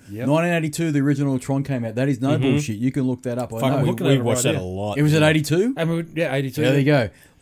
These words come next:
Speaker 2: Tron was fucking awesome. I, I know it looks great. I know it sounds great, but the two thousand and ten version of Tron,
Speaker 3: Is
Speaker 2: I,
Speaker 3: shit.
Speaker 2: I don't like it.
Speaker 3: Mm.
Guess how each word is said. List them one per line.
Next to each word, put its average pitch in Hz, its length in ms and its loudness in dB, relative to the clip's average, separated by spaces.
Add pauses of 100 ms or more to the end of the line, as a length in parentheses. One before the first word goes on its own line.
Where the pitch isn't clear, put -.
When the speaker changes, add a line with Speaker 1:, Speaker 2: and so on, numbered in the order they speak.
Speaker 2:
Tron 185 300 0
was 151 160 -2
fucking 143 340 0
awesome. 147 340 -2 (200)
I, 160 100 -8 (100)
I 175 120 -2
know 196 260 0
it 180 100 -6
looks 165 240 -6
great. 143 380 0
I 143 60 -4
know 147 240 0
it - 80 -8
sounds 139 340 -4
great, 147 240 -2
but 143 80 -6
the 127 100 -2
two 170 240 -10
thousand 147 380 -2
and 127 120 -4
ten 135 440 -4
version 123 400 -4
of 101 120 -10
Tron, 123 460 -4 (200)
Speaker 3:
Is 113 100 -4
Speaker 2:
I, 117 40 -2
Speaker 3:
shit. - 300 -2
Speaker 2:
I 135 40 2
don't 123 240 -2
like 104 240 -6
it. 87 100 -8
Speaker 3:
Mm. 85 80 -14